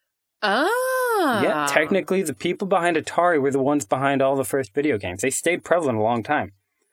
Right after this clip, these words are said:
Speaker 2: At
Speaker 1: Well,
Speaker 2: the
Speaker 1: they
Speaker 2: time,
Speaker 1: knew what they were doing.
Speaker 2: Yeah. At the time, it was a coin-operated, and it was sold commercially as this big old blocky thing.
Speaker 1: Indeed. First arcade game.
Speaker 2: Well, not long after that,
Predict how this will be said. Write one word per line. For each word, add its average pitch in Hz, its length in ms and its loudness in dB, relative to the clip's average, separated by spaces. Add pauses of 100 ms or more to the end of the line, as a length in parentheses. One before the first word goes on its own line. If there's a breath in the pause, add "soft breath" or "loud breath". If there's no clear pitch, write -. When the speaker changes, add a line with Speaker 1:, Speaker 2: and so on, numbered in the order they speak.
(340)
Speaker 2:
At 196 80 2
Speaker 1:
Well, 226 80 4
Speaker 2:
the 190 60 2
Speaker 1:
they 196 80 2
Speaker 2:
time, 175 120 2
Speaker 1:
knew 180 60 2
what 202 120 0
they 165 100 0
were 151 100 0
doing. 160 640 -2
Speaker 2:
Yeah. 156 140 -2 (280)
At 151 120 0
the 156 80 0
time, 160 260 2
it 165 80 2
was 143 200 2
a 131 360 2
coin-operated, 156 1000 2
and 143 140 2
it 139 40 -4
was 131 140 -2
sold 139 240 0
commercially 131 520 0
as 127 80 0
this 110 140 -2
big 143 340 -2
old 127 220 2
blocky 123 520 0
thing. 101 220 -4
Speaker 1:
Indeed. 190 480 -6 (240)
First 185 340 -6
arcade 202 380 -8
game. 180 280 -8 (560)
Speaker 2:
Well, 147 300 0 (220)
not 160 300 0
long 160 340 2
after 143 360 0
that, 127 340 2